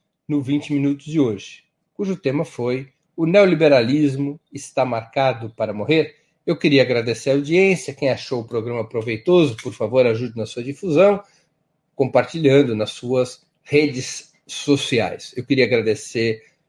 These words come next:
a, a audiência mais uma vez. Ah, especificamente, eu queria agradecer quem apresentou perguntas, mais especialmente ainda,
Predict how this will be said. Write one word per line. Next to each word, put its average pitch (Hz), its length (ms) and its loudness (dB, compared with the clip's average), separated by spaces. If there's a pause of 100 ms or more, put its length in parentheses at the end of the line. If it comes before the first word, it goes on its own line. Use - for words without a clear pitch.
(120)
a, 107 360 2
a - 20 6
audiência 117 560 2
mais 104 220 2
uma 110 180 0
vez. 165 600 2 (320)
Ah, 113 220 0
especificamente, 127 960 -2
eu 117 60 -12
queria 120 220 -6
agradecer 107 520 -6
quem 110 480 -8
apresentou 98 440 -12
perguntas, 123 680 0
mais 135 840 4
especialmente 117 800 -6
ainda, 135 460 -2